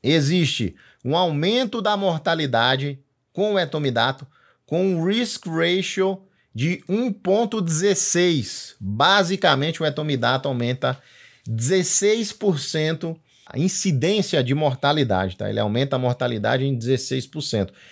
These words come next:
E o intervalo de confiança, ó, foi significante, né? De um ponto zero um a um ponto trinta e três. Se você não sabe o que isso aqui significa,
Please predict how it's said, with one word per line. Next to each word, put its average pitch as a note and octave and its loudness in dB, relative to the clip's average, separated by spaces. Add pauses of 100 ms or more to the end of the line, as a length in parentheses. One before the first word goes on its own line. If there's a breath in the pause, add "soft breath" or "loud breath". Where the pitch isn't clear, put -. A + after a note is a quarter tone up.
(220 loud breath)
E G#3 0
o A#3 2
intervalo C#3+ 2
de C#3+ -2
confiança, D#3 -2
ó, G#2 -2
foi E3+ -2 (220 soft breath)
significante, G3 0
né? B2 0
De A#2 0
um F3+ 2
ponto E3 0
zero C3 0
um D#3 -4
a C3+ 2
um D#3+ -2
ponto E3 -4 (100)
trinta G#3 0
e E3+ -2
três. G#2+ -4
Se - -12
você D3+ -4
não F#3 -2
sabe C#3+ 0
o - -2
que B2 -8
isso A#2+ -4
aqui A2+ -4
significa, D3+ 0